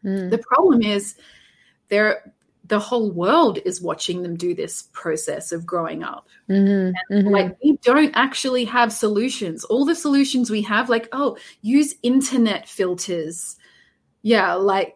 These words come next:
Speaker 2: that's gonna do a lot. I mean, <laughs> seriously.
Speaker 1: Yeah. Well, and even, I mean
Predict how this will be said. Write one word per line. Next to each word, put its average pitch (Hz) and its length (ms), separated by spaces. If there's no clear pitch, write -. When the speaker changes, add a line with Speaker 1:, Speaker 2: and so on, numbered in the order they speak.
Speaker 2:
that's 208 340
gonna 220 280
do 185 300
a - 20
lot. 175 420
I 220 180
mean, 254 180
<laughs> 330 380
seriously. 247 1400
Speaker 1:
Yeah. 190 420
Well, 330 260
and 330 120
even, 381 560
I 277 100
mean 262 520